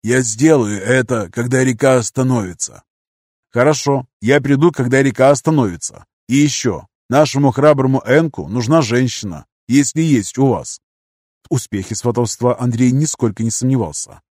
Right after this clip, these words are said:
Убедился уже, что все семьи с удовольствием избавляются перед холодами от балласта в виде женщин и детей.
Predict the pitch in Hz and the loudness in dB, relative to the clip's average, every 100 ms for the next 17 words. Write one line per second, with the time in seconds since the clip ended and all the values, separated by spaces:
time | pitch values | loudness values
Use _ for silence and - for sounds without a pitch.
0 | _ 151 160 110 110 - 117 95 85 69 | _ -2 0 0 -2 -2 -6 -8 -10 -16
1 | - 135 117 - 135 - 117 127 120 - | -6 -4 -4 -2 -2 0 0 0 -2 -2
2 | 156 143 107 110 - 98 - 143 127 156 | 0 2 0 -4 -6 -8 -4 -4 0 0
3 | 107 104 101 - - 123 117 - 110 110 | 0 -2 -2 -6 -4 -2 -2 -2 -2 0
4 | 127 127 - 131 117 131 95 - - - | 0 -2 -2 -4 -2 -2 -4 -8 -14 -18
5 | - 123 131 107 90 107 117 127 131 127 | -12 -2 0 0 -4 -4 -4 -6 -6 -6
6 | 131 - 65 | -6 -8 -16